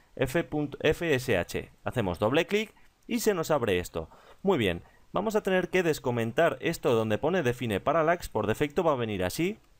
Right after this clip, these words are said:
Así que le quitamos estas dos, estos dos slash, lo dejamos así, y por defecto aquí va a venir con un uno, un uno y un cero. Así que si le vais poniendo un número mayor,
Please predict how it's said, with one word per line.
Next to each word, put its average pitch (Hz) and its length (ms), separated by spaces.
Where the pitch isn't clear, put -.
Así 123 220
que 123 100
le 104 100
quitamos 175 400
estas 110 320
dos, 101 500
estos 104 280
dos 139 140
slash, 131 560
lo 98 180
dejamos 95 340
así, 165 320
y 220 140
por 214 160
defecto 175 400
aquí 165 280
va 160 100
a 151 40
venir 160 320
con 143 160
un 147 160
uno, 90 340
un 170 180
uno 196 180
y 156 100
un 131 120
cero. 87 320
Así 180 300
que 208 260
si - 160
le 131 100
vais 196 200
poniendo 180 640
un 185 180
número 110 320
mayor, 151 380